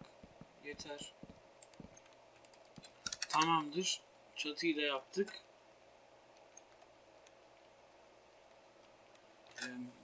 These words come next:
meşale. Eşya çerçevesi. Örs.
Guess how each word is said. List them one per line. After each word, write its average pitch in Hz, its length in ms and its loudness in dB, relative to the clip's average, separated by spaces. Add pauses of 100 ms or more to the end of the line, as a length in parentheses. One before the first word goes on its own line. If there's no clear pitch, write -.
(160)
meşale. 139 680 0 (4000)
Eşya 131 460 -2
çerçevesi. 127 800 -8 (3250)
Örs. - 400 2